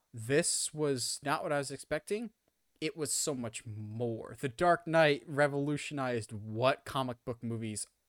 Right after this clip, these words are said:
are. It's not just Batman versus Joker.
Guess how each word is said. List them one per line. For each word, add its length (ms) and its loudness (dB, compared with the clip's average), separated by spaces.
are. 460 2
It's 260 -4
not 300 4
just 340 0
Batman 440 2
versus 340 -6
Joker. 500 -2